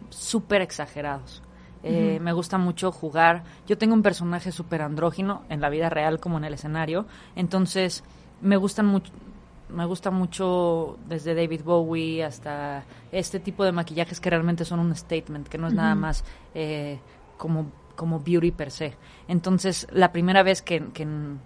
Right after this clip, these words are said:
Speaker 1: que en un video, pues, lo, o en unas fotos logré eso, fue increíble, porque aparte explicárselo a las personas que te están maquillando es súper complejo. De decir,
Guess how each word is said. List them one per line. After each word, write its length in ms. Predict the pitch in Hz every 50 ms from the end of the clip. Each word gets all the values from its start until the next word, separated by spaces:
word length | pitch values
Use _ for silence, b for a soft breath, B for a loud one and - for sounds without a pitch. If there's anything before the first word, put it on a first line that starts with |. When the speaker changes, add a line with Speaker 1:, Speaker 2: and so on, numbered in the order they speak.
| - -
Speaker 1:
que 80 | - 165
en 80 | 165 165
un 120 | 170 175
video, 540 | 170 175 165 170 170 165 165 165 165 160 - - b b b b b -
pues, 180 | - 180 165 175
lo, 100 | 170 165
o 180 | - - 160 160
en 60 | 165
unas 200 | 170 175 165 170
fotos 240 | - 170 170 180 165
logré 240 | 160 151 151 156 156
eso, 280 | 156 - - 180 180 180 b b b b -
fue 260 | - 170 160 165 - - -
increíble, 600 | 180 165 165 156 - 156 147 156 190 190 175 170
porque 160 | 170 - 147 156
aparte 220 | 139 180 170 196
explicárselo 580 | 196 - - 190 - - 180 170 165 180 180 175
a 40 | 170
las 100 | 160 -
personas 320 | - 156 - 170 170 165
que 100 | 165 170
te 80 | 165 156
están 180 | 143 165 160 165
maquillando 380 | 170 165 160 151 151 160 160
es 60 | 160
súper 260 | - 165 - 156 151 -
complejo. 420 | - 143 139 - 165 165 165 - - b b b b b b b
De 60 | 165 170
decir, 340 | 160 151 - 180 170 165